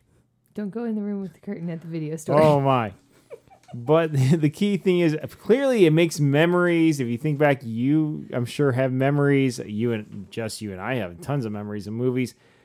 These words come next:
Speaker 2: Made an impressionable thing, and it's really those experiences and watching it and just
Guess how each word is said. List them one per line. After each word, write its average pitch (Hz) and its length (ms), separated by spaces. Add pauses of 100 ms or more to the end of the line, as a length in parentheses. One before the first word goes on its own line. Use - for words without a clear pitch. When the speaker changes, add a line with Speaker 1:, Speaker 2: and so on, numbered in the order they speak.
(180)
Speaker 2:
Made 127 240
an 123 80
impressionable 131 640
thing, 135 320
and 123 140
it's 117 160
really 151 160
those 123 180
experiences 120 800
and 107 240
watching 113 460
it 107 260
and 98 340
just 95 240